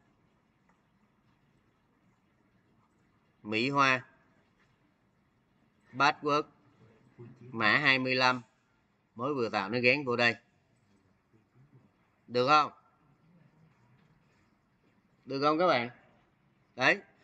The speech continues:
Như vậy các bạn thấy là, là chúng ta đã tạo được một u-, một nhân viên và một user tương ứng cho nhân viên đó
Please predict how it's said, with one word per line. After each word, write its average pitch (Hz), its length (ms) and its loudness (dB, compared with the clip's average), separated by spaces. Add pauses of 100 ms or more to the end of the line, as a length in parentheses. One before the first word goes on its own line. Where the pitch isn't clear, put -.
(220)
Như 175 140 0
vậy 139 180 2
các 180 140 -4
bạn 127 240 0
thấy 147 200 0
là, 139 380 0 (360)
là 120 160 2
chúng 156 200 -2
ta 143 200 4
đã 117 220 0 (120)
tạo 110 360 2
được 117 340 -2 (500)
một 117 320 -6 (200)
u-, 139 260 0 (120)
một 123 240 -2
nhân 139 240 2
viên 143 320 2 (640)
và 117 300 0
một 113 460 -6 (360)
user 139 540 0 (120)
tương 147 200 -2
ứng 151 280 -4 (200)
cho 143 260 4
nhân 139 320 -8
viên 139 200 -2
đó 139 340 0